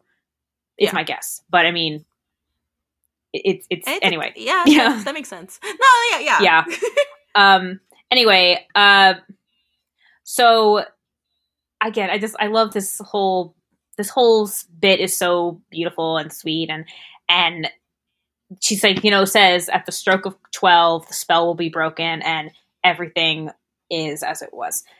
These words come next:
Speaker 1: And, um, there is this picture, I'm trying to see if I can find it, um, but there is this picture I'm sure I found, like, on Pinterest at one point, and it was kinda like the, what is, what the message of, of Disney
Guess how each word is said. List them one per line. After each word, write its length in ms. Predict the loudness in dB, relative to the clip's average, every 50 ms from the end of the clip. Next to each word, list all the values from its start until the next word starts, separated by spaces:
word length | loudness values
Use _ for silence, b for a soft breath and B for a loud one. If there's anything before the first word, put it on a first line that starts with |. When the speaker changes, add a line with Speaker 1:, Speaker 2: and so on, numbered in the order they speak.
| b b b b _ 0
Speaker 1:
And, 360 | 2 2 4 2 0 -2 -2 0
um, 360 | 2 2 4 2 2 -2 -6 -10 _ _ _ _ _ -18
there 280 | -2 2 4 4 6 6 4
is 80 | 4 4
this 160 | 2 0 0 -4
picture, 640 | -4 -4 -2 -2 0 0 2 4 6 6 6 4 4 4
I'm 300 | 2 2 2 0 -4 -8
trying 300 | -10 -14 -10 -6 -6 -6
to 60 | -6
see 120 | -6 -6 -6
if 60 | -6
I 40 | -6
can 160 | -8 -10 -12
find 360 | -8 -4 -4 -2 -2 -2 -4 -4
it, 200 | -6 -4 0 2
um, 360 | 4 4 4 4 2 -2 -6 -10 -14 -20 -20 b b b b b _ -2
but 260 | 2 2 2 2 2 0 2
there 180 | 4 4 4
is 80 | 4 2
this 120 | -2 -8 -8
picture 320 | -6 -6 -4 -2 2 2
I'm 240 | 4 4 2 0 -2
sure 180 | -2 0 2
I 60 | 2 2
found, 200 | 2 0 0 0
like, 120 | 0 0
on 160 | -2 -4 -4 -8 -10 -8
Pinterest 300 | -6 -6 -6 -4 -4 -4
at 80 | -4
one 160 | -4 -4 -6
point, 340 | -6 -4 -2 -2 -2 -2 -4 B B B B B _ 0
and 100 | 0 2
it 60 | 2
was 140 | 2 0 2
kinda 280 | 0 0 2 2 4
like 260 | 4 4 2 2 0
the, 80 | -4 -2
what 240 | 2 2 2 2 2 2
is, 220 | 0 0 0 -2 -10 -8 -4
what 180 | -4 -4 -4
the 80 | -4 -8
message 540 | -6 -4 -2 -2 -2 0 0 0 0 0 -2
of, 140 | -4 -4 -4 -6 -6 -6 -4 2
of 300 | 4 4 4 2 0 -4 -6
Disney 520 | -4 -4 -4 -4 -6 -6 -6 -6 -8 -12